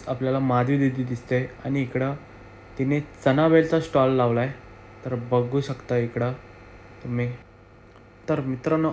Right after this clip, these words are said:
आलं आता पुढच्या स्टॉलला आणि इकडं भावाचं नाव नक्ष आहे आणि त्यांनी आप्पे आणलेत, तर दहा रुपयाला चार असे सांगत होता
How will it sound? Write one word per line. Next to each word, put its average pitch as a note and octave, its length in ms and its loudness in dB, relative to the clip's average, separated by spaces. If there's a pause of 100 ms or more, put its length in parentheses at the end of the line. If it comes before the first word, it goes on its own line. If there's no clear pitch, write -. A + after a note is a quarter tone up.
आलं C3 160 2
आता C#3 180 0
पुढच्या D3 440 -2
स्टॉलला B2+ 420 0 (100)
आणि C3+ 300 -2
इकडं C#3+ 640 -2
भावाचं B2+ 440 0
नाव C3 220 0
नक्ष C3+ 360 0
आहे B2+ 300 0
आणि C3 160 -2
त्यांनी C3+ 460 -2
आप्पे B2+ 360 0
आणलेत, C3 300 2 (640)
तर D3 280 2 (180)
दहा B2+ 240 2
रुपयाला D3 480 2
चार D3 440 2
असे C#3+ 240 -2
सांगत C3 400 0
होता B2+ 280 -2